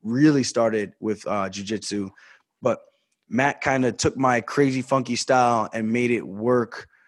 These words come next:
for me in terms of some of the stuff. Like, he would show me the basis, the basics and the fundamental stuff 'cause I didn't really learn that in the beginning.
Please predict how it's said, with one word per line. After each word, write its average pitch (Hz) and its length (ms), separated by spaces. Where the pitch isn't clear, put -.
for 120 200
me 120 340
in 113 80
terms 117 320
of 110 120
some 123 220
of 117 60
the 107 80
stuff. 113 280
Like, 120 120
he 156 120
would 156 100
show 151 160
me 139 120
the 123 100
basis, 120 680
the 104 80
basics 123 560
and 110 300
the 104 40
fundamental 120 500
stuff 113 220
'cause 110 100
I 107 80
didn't 123 160
really 117 220
learn 113 280
that 120 280
in 110 80
the 107 60
beginning. 117 520